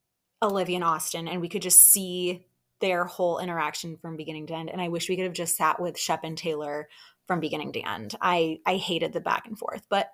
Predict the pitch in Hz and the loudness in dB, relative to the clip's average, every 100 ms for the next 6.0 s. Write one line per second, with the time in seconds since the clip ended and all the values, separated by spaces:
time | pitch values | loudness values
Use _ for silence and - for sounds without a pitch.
0 | 240 233 175 - - - - - - - | 4 4 4 2 2 0 -6 -20 -18 -18
1 | - - - 254 233 220 214 214 - - | -16 2 8 10 12 10 8 6 4 4
2 | 269 285 - 269 254 247 240 233 - 220 | 4 6 8 8 6 4 6 4 2 0
3 | 226 233 - 220 220 202 202 - 202 190 | 2 0 2 2 2 2 0 -2 -4 -2
4 | 190 190 185 - 190 160 - - 254 254 | 0 2 0 -2 -4 -4 -6 0 6 8
5 | 247 240 - - 190 185 185 180 175 170 | 8 6 2 0 -2 0 2 2 0 -4